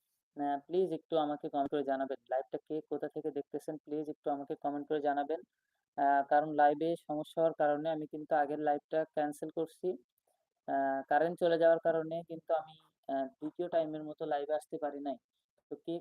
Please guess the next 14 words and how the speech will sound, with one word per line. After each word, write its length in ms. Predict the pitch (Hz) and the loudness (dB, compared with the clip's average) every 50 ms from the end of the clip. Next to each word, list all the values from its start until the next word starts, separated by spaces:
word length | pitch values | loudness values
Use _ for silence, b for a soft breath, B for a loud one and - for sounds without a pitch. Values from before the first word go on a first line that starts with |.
| - - | -6 -6
কোথা 200 | 160 - 165 165 | -6 -4 -4 -6
থেকে 260 | - 175 165 175 160 | -6 -8 -8 -6 -2
লাইভটা 360 | 160 156 160 156 - 170 160 | -2 -2 -2 -2 -4 -6 -6
দেখতেছেন, 500 | 147 147 - - - 160 - - 170 147 | -6 -6 -10 -8 -10 -10 -6 -6 -6 -6
একটু 480 | 139 135 _ _ - 165 165 170 170 160 | -6 -10 _ _ -6 -4 -2 -2 -2 0
গাইস 400 | - 151 156 160 143 - - - - | 2 2 2 2 0 -6 -12 -10 -6
একটু 260 | 160 151 _ - 190 | -6 -6 _ -6 -6
কমেন্ট 320 | - 175 160 160 160 160 - | -2 -2 -2 -2 -2 -4 -2
করবেন, 260 | 160 151 151 147 139 | -2 -2 -2 -2 -4
প্লিজ 240 | - - 156 147 127 - | -6 -6 -8 -6 -6 -8
একটু 240 | 151 - _ - 160 | -12 -12 _ -14 -8
কমেন্ট 320 | - 156 151 151 151 151 | -6 -6 -6 -6 -8 -6
করবেন। 280 | 160 160 147 160 170 180 _ _ _ _ _ _ _ _ _ _ _ _ _ _ _ _ _ _ _ _ _ _ _ _ _ _ _ _ _ _ _ _ _ _ _ _ _ _ _ - | -6 -6 -6 -6 -12 -12 _ _ _ _ _ _ _ _ _ _ _ _ _ _ _ _ _ _ _ _ _ _ _ _ _ _ _ _ _ _ _ _ _ _ _ _ _ _ _ -4
<clears throat> 320 | 226 233 226 202 185 - | 0 2 2 2 2 -2